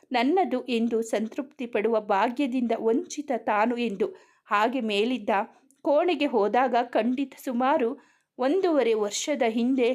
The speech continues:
ತಾನೇ ತನ್ನ ಕೈಯಾರೆ ತೆಗೆದಿದ್ದ ಫೋಟೋಗಳ ಸಾಲು ಹಾಗೂ ಕುಂಚದಲ್ಲಿ ಅರಳಿದ ಸಾಲು ಚಿತ್ರಗಳಲ್ಲಿ ಇರುವ ಅದೇ ಧ್ವನಿ ಇಂದು ನನ್ನ ಹೃದಯದ ಒಡತಿ. ಅಷ್ಟೇ ಅಲ್ಲ, ಅಧಿಕೃತವಾಗಿ ಮಾಂಗಲ್ಯ ಬಂಧನದಲ್ಲಿ ಬಂದಿಯಾಗಿ ನನ್ನ ಸತಿ ಎನಿಸಿಕೊಂಡಿದ್ದಾಳೆ.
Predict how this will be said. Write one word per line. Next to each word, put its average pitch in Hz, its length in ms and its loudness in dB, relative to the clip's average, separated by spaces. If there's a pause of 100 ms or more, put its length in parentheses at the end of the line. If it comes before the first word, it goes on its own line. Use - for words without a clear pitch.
(280)
ತಾನೇ 294 400 2
ತನ್ನ 277 280 -2
ಕೈಯಾರೆ 240 580 0
ತೆಗೆದಿದ್ದ 226 540 -6 (100)
ಫೋಟೋಗಳ 226 680 0
ಸಾಲು 208 360 -2 (340)
ಹಾಗೂ 240 500 0 (360)
ಕುಂಚದಲ್ಲಿ 294 680 0
ಅರಳಿದ 226 540 0
ಸಾಲು 277 400 0
ಚಿತ್ರಗಳಲ್ಲಿ 247 760 0
ಇರುವ 247 400 0 (140)
ಅದೇ 220 340 -2
ಧ್ವನಿ 220 420 -4 (200)
ಇಂದು 269 340 0
ನನ್ನ 226 280 0
ಹೃದಯದ 220 460 0 (140)
ಒಡತಿ. 208 340 -2
ಅಷ್ಟೇ 214 420 -4
ಅಲ್ಲ, 269 220 2 (160)
ಅಧಿಕೃತವಾಗಿ 233 880 -2
ಮಾಂಗಲ್ಯ 247 520 0
ಬಂಧನದಲ್ಲಿ 233 760 -2
ಬಂದಿಯಾಗಿ 233 720 0
ನನ್ನ 220 260 -4
ಸತಿ 220 320 -6
ಎನಿಸಿಕೊಂಡಿದ್ದಾಳೆ. 214 1160 -2